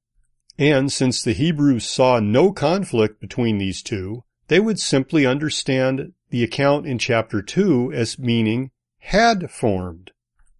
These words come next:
which is how both the N I V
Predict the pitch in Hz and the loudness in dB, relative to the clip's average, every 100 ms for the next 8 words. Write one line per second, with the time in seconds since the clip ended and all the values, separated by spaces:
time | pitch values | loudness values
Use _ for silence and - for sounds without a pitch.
0 | _ _ 131 127 127 - 135 135 113 123 | _ _ -4 -2 -2 2 2 4 4 2
1 | - 120 110 - 139 160 147 156 135 127 | 2 -2 -2 0 0 2 2 0 0 0
2 | 120 135 143 | 0 -4 -6